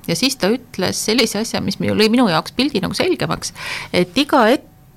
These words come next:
aktsia ostmisel sa pead tegema kaks otsust, mida sa ostad ja millal sa ostad. Need on kaks täiesti eri asja. Ehk kui sa suudad enda jaoks välja valida need ettevõtted, mis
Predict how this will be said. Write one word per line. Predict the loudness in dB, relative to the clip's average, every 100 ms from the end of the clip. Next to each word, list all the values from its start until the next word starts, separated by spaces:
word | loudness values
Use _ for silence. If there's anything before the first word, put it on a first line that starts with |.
| -6 0
aktsia | 2 2 -2 0
ostmisel | 2 2 0 0 0 2 0 0
sa | 0
pead | 0 0 0
tegema | -2 -2 0
kaks | 0 -2 -4
otsust, | -4 -4 -8 -10 -10 -14 -20 -20 -20 -6 2
mida | 2 2 -2 0 -2 -6
sa | -4 -2
ostad | -2 0 0 0
ja | 0
millal | 4 4 4 2 -2 -6 -12
sa | -6
ostad. | -6 -4 -6 2
Need | 4
on | 4
kaks | 2 0
täiesti | 0 0 0
eri | 0
asja. | -2 -6 -10 -10 -12 -20 -20 -20 -20 -20 -8 -4
Ehk | -2
kui | 0
sa | 2
suudad | 4 6 4 2
enda | 2 0
jaoks | 0
välja | 2 4 4
valida | 6 4 4 2
need | 2 4
ettevõtted, | 2 0 -2 0 0 -4 -2
mis | -2